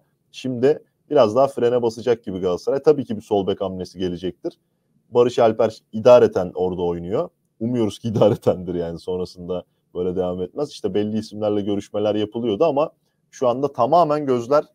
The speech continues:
Süper Kupa maçında. Yani bu transfer, transfer işleri bunların hepsi cumartesiden sonra konuşabileceğimiz şeyler. Yani şu an yönetimin de teknik heyetin de pek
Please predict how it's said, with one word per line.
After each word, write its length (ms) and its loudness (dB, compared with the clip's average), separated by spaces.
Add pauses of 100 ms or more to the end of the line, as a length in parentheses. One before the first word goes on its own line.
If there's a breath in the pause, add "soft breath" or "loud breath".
(220)
Süper 340 2
Kupa 180 -8
maçında. 380 -10
Yani 200 -6
bu 60 -12
transfer, 540 -6
transfer 360 -6
işleri 460 -4 (240)
bunların 300 -4
hepsi 400 -2 (260)
cumartesiden 640 0
sonra 300 -4
konuşabileceğimiz 760 -8
şeyler. 300 -8
Yani 120 -8
şu 160 -4
an 160 -4 (320)
yönetimin 580 -2
de 100 -2
teknik 320 -4
heyetin 380 -4
de 180 0 (320)
pek 280 -4